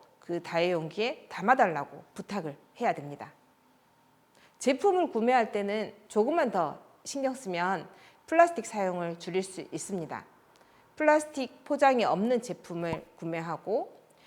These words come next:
용기를 다시 사용할 수 있는 리필 제품을 사는 것이 좋습니다.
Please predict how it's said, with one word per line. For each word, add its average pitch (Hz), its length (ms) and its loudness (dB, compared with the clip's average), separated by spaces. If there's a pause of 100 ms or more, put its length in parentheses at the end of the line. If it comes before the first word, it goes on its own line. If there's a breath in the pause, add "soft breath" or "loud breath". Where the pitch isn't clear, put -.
(180 soft breath)
용기를 247 500 2
다시 294 300 -4
사용할 302 440 2
수 220 160 -8
있는 175 360 -4
리필 277 320 -4
제품을 160 520 -6
사는 277 320 -2
것이 165 300 -6
좋습니다. 160 600 -10